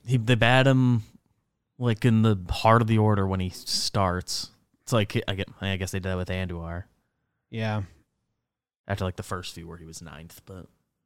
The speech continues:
Speaker 2: Hmm. All right,
Speaker 1: Yeah.
Speaker 2: well, pitching
Speaker 1: <laughs> Are
Speaker 2: path
Speaker 1: they, they just pick up on the, what we said last episode with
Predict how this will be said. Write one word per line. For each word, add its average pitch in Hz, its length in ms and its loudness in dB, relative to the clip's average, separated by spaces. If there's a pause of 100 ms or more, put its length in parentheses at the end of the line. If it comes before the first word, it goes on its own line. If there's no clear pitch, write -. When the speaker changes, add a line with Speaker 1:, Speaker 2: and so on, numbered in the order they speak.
(840)
Speaker 2:
Hmm. 156 200 2 (1040)
All 180 80 -2
right, 139 160 2
Speaker 1:
Yeah. 156 80 4
Speaker 2:
well, 156 260 10
pitching 165 280 6
Speaker 1:
<laughs> - 0 -
Are 147 40 0
Speaker 2:
path 139 180 6
Speaker 1:
they, 131 200 4 (220)
they 131 160 -4
just 123 220 -6
pick 131 220 -4
up 123 220 2
on 117 340 0
the, 117 80 -4
what 113 180 -4
we 113 80 -6
said 110 260 -6
last 110 340 -2
episode 113 580 -6
with - 380 -10